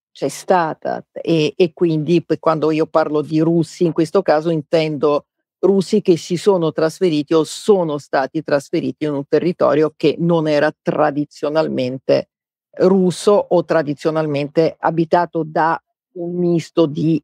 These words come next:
autoctoni e russi, mettiamola così. Poi ovviamente anche qua tu, tu mi insegni che li,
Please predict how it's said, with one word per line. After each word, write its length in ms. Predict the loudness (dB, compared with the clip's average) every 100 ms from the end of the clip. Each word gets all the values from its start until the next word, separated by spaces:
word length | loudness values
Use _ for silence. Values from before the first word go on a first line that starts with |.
| _
autoctoni 800 | 0 0 0 0 -2 -4 -4 -4
e 120 | -2
russi, 420 | -2 -4 -8 -8
mettiamola 600 | -4 -6 0 0 0 -2
così. 360 | -4 -6 -4 -6 -8 -20 -20 _ _ 0
Poi 260 | 2 2 0
ovviamente 460 | -2 0 0 0
anche 200 | 0 -2
qua 160 | 0 -2
tu, 280 | 0 -6 -6
tu 120 | -4
mi 80 | -4
insegni 380 | -2 -2 -2
che 140 | 0 0
li, 220 | 0 -2